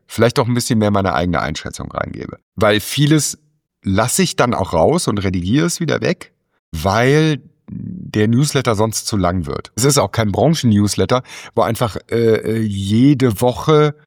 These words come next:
zu jedem Netzwerk die fünfzehn Neuerungen stehen oder so. So ist es ja auch nicht, sondern es geht halt immer eher so ein bisschen aus einem Guss. Manche Sachen, die Must-Reads, sind, beziehen sich manchmal nicht unbedingt aufeinander.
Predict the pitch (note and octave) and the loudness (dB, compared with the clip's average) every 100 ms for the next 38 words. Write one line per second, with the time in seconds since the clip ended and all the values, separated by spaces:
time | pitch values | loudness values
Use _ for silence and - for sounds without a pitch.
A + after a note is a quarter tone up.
0 | _ - C3 A#2 C3 D3+ B2 C#3 - C3 | _ -4 0 4 4 4 4 2 0 0
1 | B2+ A#2+ G#2+ C#3 C3+ A#2 G#2 D3 C#3 E2+ | 0 -2 0 0 0 0 2 2 2 2
2 | E2 - F#2 D2+ D2+ D2 D#2 D#2 A2 D3 | -2 -4 -4 -4 -4 -6 -6 -2 0 2
3 | A#2+ A2+ A#2 F2+ - F#2+ G2 G2 - - | 2 0 0 0 0 0 0 0 -6 -16
4 | - G#2+ - _ - A#2+ C#3 C#3 A#2+ B2+ | -8 -8 -8 _ -4 0 2 2 2 2
5 | A#2+ A#2+ A2+ G#2+ A#2 C#3 A#2 - - F#2 | 2 2 2 0 0 0 -2 -4 -4 -2
6 | - F#2+ F#2 F#2 E3 B3 - - _ _ | 0 0 0 2 4 2 0 -10 _ _
7 | _ - A2 A#2+ G#2 G2 G2 F#2+ - - | _ -4 -2 -2 -2 -2 0 0 -2 -2
8 | A2+ G#2+ - - - - F#2+ G2 _ _ | 0 0 -4 -8 -12 -6 -6 -6 _ _
9 | - F2+ A2+ G#2 F#2+ F#2 - F2+ G2 C#3+ | -10 -4 -2 -2 -4 -6 -4 -4 -4 -2
10 | C3+ A#2+ A2+ A2+ A2+ G#2+ | -4 -4 -4 -2 -2 -2